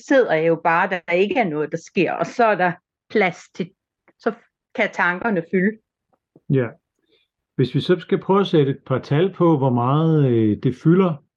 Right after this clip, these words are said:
Speaker 2: sådan en dag, hvor du skal ud om aftenen. Hvor meget, øh, du har jo dage, hvor du ikke skal noget, og hvor du, du er, som du plejer at være, så du, har du de her dage, hvor du skal noget, og så er det anderledes med tankerne.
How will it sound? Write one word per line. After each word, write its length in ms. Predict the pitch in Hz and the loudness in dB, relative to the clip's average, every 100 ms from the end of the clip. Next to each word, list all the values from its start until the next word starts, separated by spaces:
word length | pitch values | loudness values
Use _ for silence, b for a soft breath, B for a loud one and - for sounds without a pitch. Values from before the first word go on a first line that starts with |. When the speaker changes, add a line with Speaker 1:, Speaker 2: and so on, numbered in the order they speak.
| _ _ _ _ | _ _ _ _
Speaker 2:
sådan 220 | - 160 | 0 4
en 100 | 156 | 4
dag, 260 | 143 151 151 | 4 0 -2
hvor 140 | 139 | -6
du 100 | 113 | -6
skal 220 | 113 139 131 | -4 0 2
ud 140 | 143 | 2
om 100 | 123 | 2
aftenen. 600 | 117 131 - 110 98 101 _ _ _ _ - | -2 -6 -8 -6 -6 -8 _ _ _ _ -4
Hvor 120 | 131 | 0
meget, 540 | 131 156 196 180 170 - | 0 0 0 0 -2 -6
øh, 60 | - - - _ _ _ _ _ _ _ _ _ | -12 -16 -20 _ _ _ _ _ _ _ _ _
du 80 | 160 | 0
har 180 | 160 147 | 2 2
jo 180 | 127 110 | 2 2
dage, 260 | 147 175 | 2 2
hvor 140 | 185 156 | 2 0
du 200 | 123 127 | 0 -2
ikke 160 | 160 | -2
skal 280 | - 147 143 | -2 0 2
noget, 240 | 139 131 135 | 4 4 2
og 60 | |
hvor 100 | 110 | 0
du, 260 | 110 104 - _ _ _ _ _ _ _ _ 120 | -2 -4 -6 _ _ _ _ _ _ _ _ 0
du 40 | |
er, 100 | 135 | 0
som 160 | 147 107 | 0 -2
du 80 | |
plejer 340 | - 127 160 170 | -2 0 2 2
at 60 | |
være, 240 | 143 139 151 | 4 2 2
så 100 | 156 | 0
du, 180 | 165 180 | 0 0
har 180 | 156 | 0
du 100 | 151 | 0
de 140 | 151 160 | 2 2
her 120 | 147 | 2
dage, 200 | 143 147 | 2 2
hvor 80 | 147 | 0
du 100 | 120 | -4
skal 300 | - 139 160 | -2 2 4
noget, 360 | 135 120 143 170 | 4 2 -2 -6
og 80 | |
så 120 | 143 147 | -2 0
er 160 | 143 | 0
det 140 | 139 - | -2 -2
anderledes 580 | 131 175 139 113 - 123 | 0 2 2 0 -4 -4
med 100 | 107 | -2
tankerne. 540 | 120 127 135 104 | -2 0 0 -2